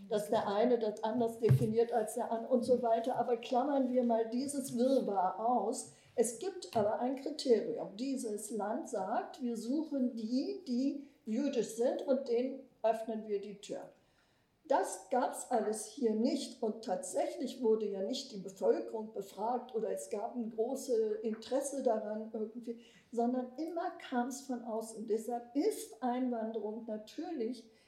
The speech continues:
nicht mit Positivem verbunden. Am meisten konnten sich die Westdeutschen noch euphorisieren für die Idee,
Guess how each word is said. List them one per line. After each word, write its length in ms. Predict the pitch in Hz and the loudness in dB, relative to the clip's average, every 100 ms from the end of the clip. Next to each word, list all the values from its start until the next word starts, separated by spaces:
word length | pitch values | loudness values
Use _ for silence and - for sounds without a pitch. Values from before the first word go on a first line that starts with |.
| - | -2
nicht 320 | 240 311 - | 2 2 4
mit 220 | 247 - | 4 4
Positivem 880 | - 277 330 320 226 - 226 226 190 - | 0 2 2 -2 -6 -6 -6 -6 -10 -6
verbunden. 880 | 226 180 220 202 - 233 247 - - _ _ | -4 -2 -2 -2 -4 -4 -4 -4 -10 _ _
Am 200 | 233 226 | -2 0
meisten 600 | 214 247 - - - 277 | 2 2 0 -4 -4 -4
konnten 480 | - 240 247 240 247 | -2 -4 -4 -4 -6
sich 240 | 233 220 - | -6 -10 -8
die 220 | 220 185 | -4 0
Westdeutschen 800 | 269 - - 220 214 - 247 214 | 0 0 -4 -2 -2 -4 -6 -4
noch 320 | 208 208 - | -4 -6 -2
euphorisieren 920 | 220 226 - 214 220 180 254 277 262 | 0 0 0 -2 -4 -6 -2 -2 -2
für 220 | - 247 | -4 -6
die 140 | 233 - | -6 -6
Idee, 640 | 240 233 247 247 240 - | -6 -4 -2 0 0 -4